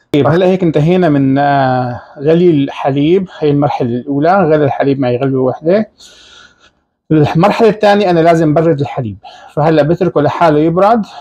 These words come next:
لحتى يبرد، يوصل لحراره الغرفه مره ثانيه او يبرد تماما،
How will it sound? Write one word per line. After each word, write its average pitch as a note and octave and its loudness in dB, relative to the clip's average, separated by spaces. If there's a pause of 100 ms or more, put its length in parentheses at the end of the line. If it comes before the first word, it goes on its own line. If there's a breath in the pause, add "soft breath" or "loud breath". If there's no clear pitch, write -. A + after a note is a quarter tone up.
(300 loud breath)
لحتى - -6
يبرد، C#3 -2
يوصل D3 -2
لحراره D3+ 0
الغرفه D#3+ 0
مره D#3 0
ثانيه D#3+ 0
او C3 0
يبرد C#3 -4
تماما، F3+ 0